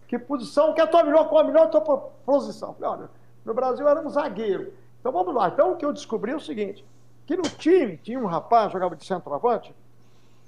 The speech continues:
de família de jogadores de futebol. Eles eram descendentes também de europeus e tal. Olha, ah, esse menino, esse rapaz, E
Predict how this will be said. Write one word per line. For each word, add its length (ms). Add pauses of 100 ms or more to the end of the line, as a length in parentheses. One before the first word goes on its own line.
(260)
de 80
família 500
de 60
jogadores 440
de 60
futebol. 560
Eles 220
eram 200
descendentes 680
também 260
de 80
europeus 600
e 40
tal. 200 (460)
Olha, 360 (540)
ah, 300 (100)
esse 260
menino, 500 (480)
esse 200
rapaz, 680 (1000)
E 840